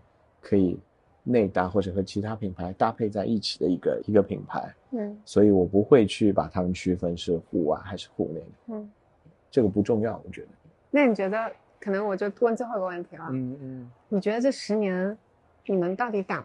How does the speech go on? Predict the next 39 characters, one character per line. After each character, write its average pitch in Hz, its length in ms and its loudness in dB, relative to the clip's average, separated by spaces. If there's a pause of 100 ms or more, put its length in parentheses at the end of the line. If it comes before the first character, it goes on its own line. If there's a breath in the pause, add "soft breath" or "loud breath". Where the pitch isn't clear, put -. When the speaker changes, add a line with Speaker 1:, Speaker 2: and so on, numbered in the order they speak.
Speaker 2:
破 185 100 -6
了 165 120 -12
什 160 120 -16
么？ 131 60 -12 (340)
Speaker 1:
我 113 220 10
觉 120 160 10
得 156 100 12
我 113 220 12
们 104 340 4 (520)
最 127 280 10
早 90 360 2
的 101 100 6
一 123 140 4
直 123 100 -2
到 123 160 4
这 131 100 2
间 123 200 2
店 117 160 2
开 104 180 0
完， 95 240 0
就 117 100 2
是 110 140 0
很 92 260 0
多 127 440 2
商 139 260 0
业 123 100 6
地 113 200 6
产 92 200 -4
会 110 160 2
认 113 220 4
为 104 60 6
我 101 100 4
们 92 160 0
是 113 180 0
一 104 120 6
种 92 280 0 (220)
新 175 260 10
零 117 220 6
售。 135 260 2